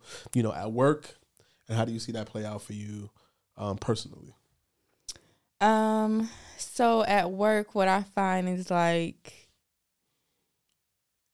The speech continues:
Speaker 2: like, Dave is very, like,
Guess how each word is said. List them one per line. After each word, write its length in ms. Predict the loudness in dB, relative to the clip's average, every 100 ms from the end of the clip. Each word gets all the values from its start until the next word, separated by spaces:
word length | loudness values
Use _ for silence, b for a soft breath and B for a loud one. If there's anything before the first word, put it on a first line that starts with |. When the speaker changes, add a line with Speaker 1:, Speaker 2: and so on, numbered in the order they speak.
| _ _ _ _ _ _ _ _ _ _ _ _ _ _ _ _ _ -2
Speaker 2:
like, 640 | 4 4 4 -4 -20 -20 _ -12
Dave 440 | 2 4 6 4 2
is 180 | 2
very, 400 | 4 6 8 6
like, 500 | 8 8 8 4 -2